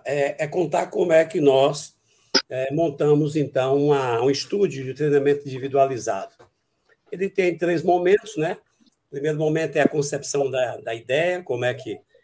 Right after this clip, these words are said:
como é que nós nos aproximamos da educação física, e depois por que pensar nessa possibilidade do treinamento individualizado, né?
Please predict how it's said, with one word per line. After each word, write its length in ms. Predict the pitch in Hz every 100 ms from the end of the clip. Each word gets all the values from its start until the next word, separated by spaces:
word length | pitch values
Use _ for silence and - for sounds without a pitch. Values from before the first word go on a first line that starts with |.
| _ -
como 140 | 135
é 60 | 139
que 100 | 143
nós 220 | 143 139
nos 140 | 147
aproximamos 600 | 143 - 147 - 143 170
da 120 | 143 135
educação 440 | - 131 - 127
física, 800 | - 202 202 180 180 190 185 190 _ _ _ _
e 40 |
depois 380 | 135 139 170 170
por 320 | - - 143
que 500 | - 185 165 131 110 _ _ _
pensar 400 | 160 151 - 156
nessa 300 | 147 135 -
possibilidade 840 | - 127 143 127 120 127 123 120 113
do 300 | 113 107 104
treinamento 460 | 131 127 123 120
individualizado, 920 | 127 113 120 117 113 110 135 165 175 135
né? 160 | 170